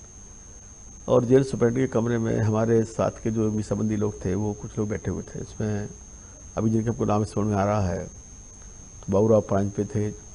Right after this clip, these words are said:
अभी नहीं है, निर्मल चंद जैन थे, वो भी जिंदा नहीं है, एक पुरुषोत्तम संघी जी, वो जी जिंदा नहीं है, लक्ष्मण नायक जी थे, जो, अ, उस समय विधायक थे, अ, टीकमगढ़ से,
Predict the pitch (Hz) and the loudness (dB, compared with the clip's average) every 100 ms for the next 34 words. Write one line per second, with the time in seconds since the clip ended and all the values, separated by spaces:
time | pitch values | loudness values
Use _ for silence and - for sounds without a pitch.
0 | - 113 110 107 104 101 107 107 107 110 | -12 -4 -2 0 0 0 0 0 -2 -2
1 | 104 107 104 101 98 104 104 101 107 107 | 0 0 0 0 -2 -2 -2 -4 -2 -2
2 | 107 107 107 104 101 101 101 - - - | 0 0 0 0 -2 -2 -4 -8 -14 -16
3 | - - - - - 110 - 104 104 - | -16 -16 -16 -10 0 0 2 -2 0 -2
4 | 104 110 107 110 110 107 104 104 107 104 | 0 0 2 2 2 2 0 0 0 0
5 | 104 104 101 95 98 107 - - - - | 0 0 0 0 -2 -6 -10 -12 -10 -10
6 | - - 104 107 - 110 104 104 110 110 | -12 -6 0 2 4 4 4 4 2 0
7 | 110 107 107 107 104 104 - - - - | 0 0 2 2 2 0 -4 -14 -20 -20
8 | - 101 104 104 104 110 104 104 101 - | -4 2 2 2 0 0 2 2 -2 -6
9 | - 107 104 113 117 - 92 90 - - | -4 -2 4 6 6 4 -4 -4 -8 -16
10 | - - - - 95 101 101 98 92 - | -20 -20 -20 -10 -4 0 2 0 -2 -6
11 | - 113 113 98 95 101 | -4 0 0 0 -2 -4